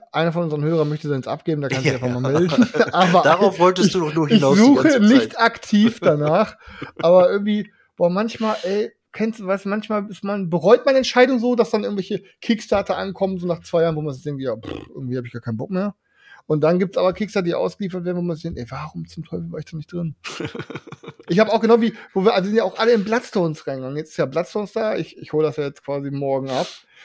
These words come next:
Speaker 1: und wir f-, testen das ja voraussichtlich am Wochenende auch. Und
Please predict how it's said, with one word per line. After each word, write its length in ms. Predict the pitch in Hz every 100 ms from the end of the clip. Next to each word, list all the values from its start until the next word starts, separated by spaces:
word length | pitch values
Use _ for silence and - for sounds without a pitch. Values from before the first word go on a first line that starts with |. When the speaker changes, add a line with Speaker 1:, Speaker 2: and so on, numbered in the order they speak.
| - -
Speaker 1:
und 180 | 151 139
wir 160 | 139
f-, 180 | 131 - _
testen 320 | - 165 -
das 100 | 175
ja 80 | 165
voraussichtlich 480 | 160 156 160 - 160
am 80 | 143
Wochenende 360 | 156 170 147
auch. 220 | 143 165 _ _ _ _
Und 300 | 131 135 123